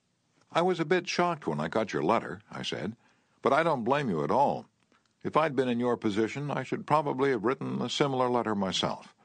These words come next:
Your duty as manager of the hotel is to make all the profit possible. If you don't do that, you'll be fired, and you ought to be fired. Now let's take a piece of paper and write down the advantages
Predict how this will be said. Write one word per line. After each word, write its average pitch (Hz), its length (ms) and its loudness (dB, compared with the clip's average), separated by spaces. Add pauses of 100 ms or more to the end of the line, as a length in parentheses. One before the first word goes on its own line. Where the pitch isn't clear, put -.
(640)
Your 78 240 -4
duty 110 380 -2
as 82 120 -6
manager 98 440 0
of 82 80 -2
the 78 80 -2
hotel 107 520 0
is 90 80 -2
to 95 100 -2
make 110 220 0
all 113 200 0
the 101 80 0
profit 139 420 -2
possible. 147 460 -2 (580)
If - 140 -4
you 151 100 2
don't 151 220 0
do 123 160 2
that, 120 240 0
you'll 123 160 -2
be 120 160 0
fired, - 440 -2
and - 160 -4
you 202 140 0
ought - 220 -2
to - 80 -4
be 69 140 2
fired. 62 420 -2 (520)
Now 185 100 -2
let's 170 180 -2
take 180 200 0
a - 60 -2
piece - 240 -2
of 78 80 -6
paper 78 380 0 (500)
and 85 80 -4
write 147 220 2
down 139 240 0
the 117 100 0
advantages 139 760 -2